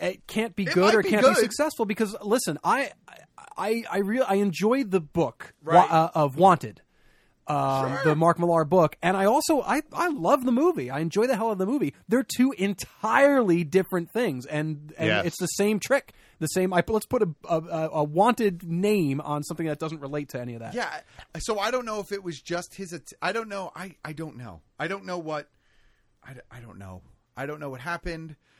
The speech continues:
Speaker 2: I, I, I just, I, I would just rather he created something new,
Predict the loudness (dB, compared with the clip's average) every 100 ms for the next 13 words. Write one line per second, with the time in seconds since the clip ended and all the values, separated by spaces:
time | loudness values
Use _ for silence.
0 | _ -12 -10 -10 -8 -8 -8 -6 -6 -4
1 | -10 -6 -4 -4 -8 _ -12 -10 -8 -10
2 | -12 -10 -8 -8 -10 -16 -14 -12 -10 -8
3 | -10 -12 -14 -14 -16 -14 -12 -12 -14